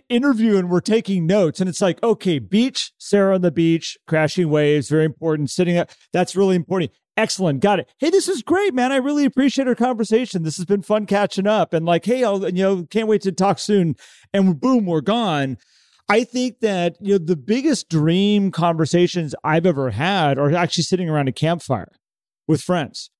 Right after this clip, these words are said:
because all of a sudden, all of your defenses are down. We're all relaxed. And this is where it co-, becomes mutual, Matt. This is where I think you've gotta have this mutual trusting relationship with people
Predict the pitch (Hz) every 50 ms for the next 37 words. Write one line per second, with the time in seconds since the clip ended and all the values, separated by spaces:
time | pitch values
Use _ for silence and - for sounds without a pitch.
0 | _ _ _ _ _ _ _ _ _ 185 175 - 208 196 180 139 156 - 185 185
1 | 202 202 196 - - 214 208 208 175 170 165 170 - 170 170 165 185 208 202 165
2 | 180 185 185 180 175 175 175 170 170 175 156 135 139 156 - 156 156 156 147 -
3 | 185 170 151 170 139 156 139 131 131 131 135 139 147 135 135 135 95 135 135 143
4 | 151 160 165 165 139 139 127 117 113 120 - - - 143 143 147 143 - 170 156
5 | 135 147 180 170 156 139 - - - 156 143 139 147 139 - 156 143 127 104 120
6 | 131 135 147 143 - - 131 113 113 110 104 92 95 - 143 123 - - 147 147
7 | 139 127 - 151 135 - 151 135 92 - 156 147 147 156 165 175 147 139 151 147
8 | 143 135 135 139 127 - 143 139 147 156 - - 151 143 135 131 - - 147 139
9 | - - 156 143 131 123 123 120 127 135 139 - 165 160 123 - 147 - - 131
10 | 110 - 135 131 - 131 127 123 120 -